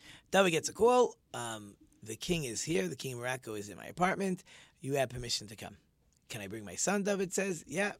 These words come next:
bring your son, no problem." So they go, and they have to get checked and, and looked over and wanded and who knows what, and they go in front of the king. So the king starts talking to David's son. Now, David's son,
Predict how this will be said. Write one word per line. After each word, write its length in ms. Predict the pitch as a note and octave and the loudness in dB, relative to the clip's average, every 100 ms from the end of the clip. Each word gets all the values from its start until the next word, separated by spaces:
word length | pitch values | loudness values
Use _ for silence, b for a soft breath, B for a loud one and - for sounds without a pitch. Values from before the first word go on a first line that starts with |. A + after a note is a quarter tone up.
| - | -10
bring 140 | C3 | -8
your 80 | B2 | -4
son, 180 | - C3 | -4 -4
no 100 | A2+ | -6
problem." 260 | G2 E2 | -10 -10
So 120 | - A2 | -8 -2
they 80 | |
go, 340 | D#3+ A#3+ A3 F#3 B B - | 4 6 6 4 B B -2
and 180 | A#3 | -2
they 60 | C#3+ | 0
have 100 | G2+ | -4
to 60 | G2+ | -6
get 100 | G#2 | 0
checked 420 | F#3+ F3+ C#3 - | 6 6 4 -4
and, 180 | G#2 G2 B B B | -12 -12 B B B
and 240 | G#2+ A2 A2 | -10 -8 -8
looked 180 | A#2+ G#3+ | 0 4
over 280 | F#3+ C#3 | 4 2
and 180 | A#2+ G#2+ | -6 -6
wanded 400 | C#3+ G#3 G3 D#3+ | 2 4 4 0
and 100 | A#2+ | 0
who 80 | F3 | 0
knows 240 | G#3+ F3+ | 2 2
what, 200 | E3+ E3 | 4 2
and 80 | - | 2
they 160 | F3 F3 | -2 -2
go 240 | E3+ G#3+ | 2 2
in 60 | G#3 | 2
front 200 | E3+ E3+ | 0 -2
of 60 | C#3 | -2
the 60 | |
king. 280 | - G2 F#2+ - - _ B B B B B | -6 -10 -12 -16 -20 _ B B B B B
So 200 | - C#3 | -6 -4
the 100 | D3 | -4
king 320 | A3 C4 A3+ | -2 -2 2
starts 380 | - F#3+ E3 - | 2 2 -2 -4
talking 440 | F3+ E3 - C#3+ | 0 -2 -2 -10
to 100 | B2+ | -8
David's 380 | A#2+ A#2 G#2+ - | -4 -4 -4 -4
son. 200 | - F2+ | -4 -2
Now, 120 | A#2+ | -4
David's 440 | D#3 G3+ G3 D#3 - | 6 6 6 4 4
son, 540 | - F3+ C3+ A2 | 6 6 4 2